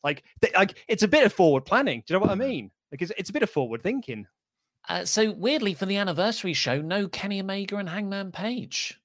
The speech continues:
Speaker 2: on the
Speaker 1: Mm.
Speaker 2: entire thing. Uh, but ma-, you know, maybe that is all of year two, so I don't think we'll be
Speaker 1: <laughs>
Speaker 2: lacking for Omega and Page there. But overall, I, you know,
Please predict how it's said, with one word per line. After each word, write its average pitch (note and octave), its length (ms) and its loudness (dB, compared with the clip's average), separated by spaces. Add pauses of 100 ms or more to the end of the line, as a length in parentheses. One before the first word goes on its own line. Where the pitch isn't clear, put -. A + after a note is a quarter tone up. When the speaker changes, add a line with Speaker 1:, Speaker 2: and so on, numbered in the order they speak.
(300)
Speaker 2:
on - 100 -12
the C3+ 80 -4
Speaker 1:
Mm. C3+ 60 -2
Speaker 2:
entire D3 340 0
thing. A#3 200 -6 (200)
Uh, B2+ 200 0
but A#2 220 0
ma-, C#3 180 2 (180)
you C#3 100 -6
know, G#2 80 -2
maybe A#2+ 380 -2 (120)
that B2 180 2
is A#2+ 180 -2
all A#2+ 220 -4
of G#2+ 80 -6
year A2 260 0
two, F#2 340 -6
so F#2 320 -4 (360)
I A#2+ 60 -10
don't G#2 200 -6
think G2+ 180 -10
we'll G2+ 120 -4
be G2 260 -8 (220)
Speaker 1:
<laughs> - 200 -20
Speaker 2:
lacking A2+ 500 -4
for F2 380 -8 (320)
Omega F#2 300 -14
and F2 140 -16
Page F#2 380 -14
there. F2+ 280 -14 (160)
But E3 80 0
overall, D#3+ 540 2
I, D3+ 80 2
you E3 180 -2
know, C3+ 220 -2